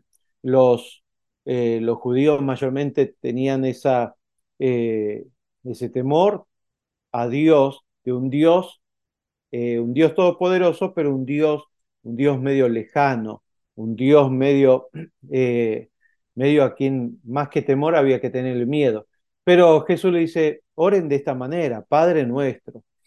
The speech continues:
Bueno, y luego vimos que está formada de siete peticiones. Y dijimos que las tres primeras las tres primeras peticiones están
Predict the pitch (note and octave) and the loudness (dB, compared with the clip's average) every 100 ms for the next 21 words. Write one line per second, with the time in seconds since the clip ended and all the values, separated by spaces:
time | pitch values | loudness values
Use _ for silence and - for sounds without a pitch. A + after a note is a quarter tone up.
0 | _ _ - F3+ D3+ A#2+ C3 C#3+ E3 G3 | _ _ 2 4 4 0 -2 2 4 6
1 | G3 A#3 - _ _ _ _ _ _ _ | 4 2 -4 _ _ _ _ _ _ _
2 | _ C#3+ E3 E3 - D3 C#3 C3 B2+ A#2 | _ -4 -2 -2 0 2 4 2 -2 -6
3 | - _ _ _ - A#2 D3+ C#3+ C3+ C3 | -10 _ _ _ -16 -8 0 2 4 2
4 | - C3+ C3+ D#3+ D3+ B2+ F3 D#3+ C#3+ C#3 | -2 -4 0 2 2 0 -4 -2 -2 -4
5 | A2 A#2 - B2+ G#2 G#2+ _ _ _ _ | -6 -10 -4 -2 -4 -12 _ _ _ _
6 | _ - C#3 C#3 E3+ C#3 - C3+ C3 - | _ -4 -2 0 0 0 0 0 0 0
7 | F#3+ F#3 G3 F#3 F#3 F3 F#3+ F#3+ _ _ | -2 -2 -2 0 0 -2 -4 -10 _ _
8 | _ _ _ B2 A2 - D#3 D#3 D#3 D#3+ | _ _ _ -12 -6 0 0 0 -2 0
9 | D#3 D#3 D3 C#3+ E3+ F3 E3+ - D#3+ D#3 | 2 0 -4 -6 -2 -2 -4 -2 -2 -2